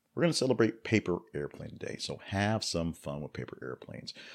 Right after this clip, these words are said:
On this May twenty-sixth, get out the sheet of paper wherever you are. If you're working today, um, you know, get a sheet of paper out of the copy machine. If you're not working today,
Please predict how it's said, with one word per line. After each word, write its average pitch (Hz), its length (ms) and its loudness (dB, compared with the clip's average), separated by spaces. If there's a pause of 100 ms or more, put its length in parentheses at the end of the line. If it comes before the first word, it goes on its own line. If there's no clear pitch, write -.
(140)
On 87 140 2
this 87 180 2
May 90 200 6
twenty-sixth, 92 580 0
get 120 160 8
out 139 180 8
the 104 160 -4
sheet 123 200 4
of - 80 -2
paper 92 320 6
wherever 87 360 6
you 82 120 4
are. 76 120 2
If 90 120 -4
you're 87 80 6
working 110 360 10
today, 131 520 10
um, 92 240 4
you 87 60 4
know, 85 280 2 (480)
get 90 140 4
a 90 60 6
sheet - 300 4
of - 100 -8
paper 98 260 8
out 92 140 10
of 90 40 4
the 87 120 4
copy 87 300 4
machine. 90 220 2
If 85 60 2
you're 90 60 2
not 151 180 6
working 92 180 4
today, 78 300 0